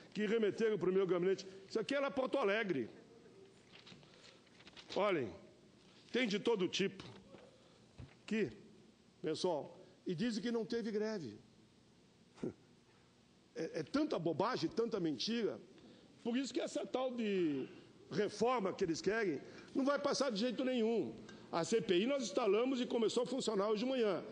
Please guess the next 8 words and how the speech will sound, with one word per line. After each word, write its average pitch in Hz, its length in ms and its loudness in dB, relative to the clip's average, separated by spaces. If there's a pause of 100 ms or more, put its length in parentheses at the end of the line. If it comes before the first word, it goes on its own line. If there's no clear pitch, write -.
(240)
Mais 240 380 2
de 302 140 2
cem 277 320 2
requerimentos. 269 760 2 (240)
Respondam 214 680 4
os 233 80 2
requerimentos, 247 680 4
hein? 208 180 4